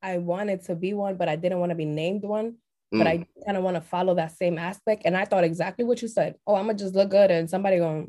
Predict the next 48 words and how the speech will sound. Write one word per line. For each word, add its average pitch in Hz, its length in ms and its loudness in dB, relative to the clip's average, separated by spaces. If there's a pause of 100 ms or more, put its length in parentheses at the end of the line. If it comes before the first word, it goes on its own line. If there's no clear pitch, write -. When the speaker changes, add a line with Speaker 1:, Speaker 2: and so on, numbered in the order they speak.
(440)
Speaker 1:
hit 190 140 0
me 196 140 4
up," 247 200 4 (420)
right? 180 280 0 (560)
Um, 190 580 2
I 202 100 2
will 254 180 2
say 220 260 2
that 196 200 2
a 175 60 2
lot 202 200 2
of 277 100 0
these 262 160 -8
influencers, 247 600 0
you 262 80 2
know, 262 300 2 (580)
they're 226 180 4
not 294 180 4
taking 254 260 4
it 185 80 2
serious 156 460 -2
because 185 520 6
Speaker 2:
Mm. 110 600 2
Speaker 1:
you - 220 -20
just - 120 -16
think 247 220 4
anybody 196 400 4
can 180 180 0
do 156 160 -2
it. - 100 -10 (800)
Oh, - 80 2
yeah, 214 200 4
and 208 200 2
anybody, 381 320 2
yeah, 508 140 8
anybody 294 300 6
can 277 120 -4
put 233 120 4
a - 20 4
nice 202 200 2
outfit 196 280 0
on. 170 100 2
Anybody 226 280 2
can 196 160 -2
have 180 140 -2
a - 20 0
nice 156 220 -4
figure 175 420 2